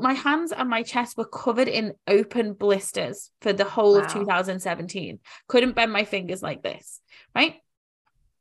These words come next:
Speaker 1: But I'm also the chunkiest version of me, right?
Speaker 2: Mm.
Speaker 1: I have a bigger chin than I had two years ago. I have bigger arms than I had two years ago, and I've definitely got a bigger belly.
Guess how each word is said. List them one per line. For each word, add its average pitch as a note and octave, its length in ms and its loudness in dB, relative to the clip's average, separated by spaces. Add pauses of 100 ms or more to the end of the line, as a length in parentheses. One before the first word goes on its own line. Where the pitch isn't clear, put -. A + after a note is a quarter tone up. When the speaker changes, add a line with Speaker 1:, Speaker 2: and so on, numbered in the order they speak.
(760)
Speaker 1:
But C4 180 8
I'm B3+ 240 6
also A3 840 6 (160)
the C#4 400 4
chunkiest C#4 880 0
version F#3+ 420 -2
of F3 180 -10
me, F3+ 500 -6
right? D4+ 300 4
Speaker 2:
Mm. F3 420 -8 (200)
Speaker 1:
I G#4+ 360 4
have G4+ 120 6
a G4+ 80 6
bigger F#4+ 240 4
chin C#4+ 440 2 (160)
than A3+ 200 4
I G#3+ 140 6
had G3+ 260 2
two A3 140 -4
years F#3+ 280 0
ago. F3 300 -2
I A3 80 -2
have C4 240 -2
bigger C#4 240 0
arms E4+ 340 6
than C#4 120 2
I A3 80 4
had G3 240 0
two G#3 120 -6
years F#3+ 240 0
ago, G3 180 2
and G#3 100 0
I've G#3 140 -2
definitely - 360 -2
got A3+ 160 -2
a G#3 40 -4
bigger G3 240 -4
belly. F3+ 440 0